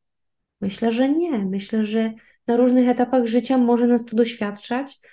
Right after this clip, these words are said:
na różnych etapach życia może to do nas dochodzić i na różnych etapach życia możemy mieć taki do siebie żal,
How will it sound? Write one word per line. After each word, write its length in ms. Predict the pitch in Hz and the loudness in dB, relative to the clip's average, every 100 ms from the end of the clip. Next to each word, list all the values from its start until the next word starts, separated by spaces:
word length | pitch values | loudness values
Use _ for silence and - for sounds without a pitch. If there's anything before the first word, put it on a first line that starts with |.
| _ - | _ -2
na 100 | 220 | 2
różnych 320 | 226 226 226 | 4 4 2
etapach 340 | 233 226 226 | 2 0 0
życia 260 | 208 208 220 | 0 0 0
może 200 | 214 208 | 0 -2
to 100 | 220 | -4
do 120 | 208 | -2
nas 200 | 214 208 | 0 0
dochodzić 800 | 202 202 214 202 202 262 277 - _ _ _ _ _ _ | -2 -4 -4 -4 -4 -6 -8 -20 _ _ _ _ _ _
i 60 | 220 | 2
na 160 | 226 | 4
różnych 260 | 226 233 233 | 4 2 0
etapach 420 | 226 226 226 226 220 214 | 0 0 0 2 2 2
życia 400 | 220 226 247 254 | 2 0 0 0
możemy 580 | 233 226 220 233 240 262 | 4 4 4 2 2 2
mieć 640 | 247 226 240 233 - _ _ _ _ _ _ _ | 2 2 0 -4 -14 _ _ _ _ _ _ _
taki 460 | 240 226 - 220 | -10 -8 -8 -6
do 80 | 208 | -6
siebie 260 | 220 190 196 | -6 -6 -4
żal, 480 | 196 208 254 254 | -2 0 0 -2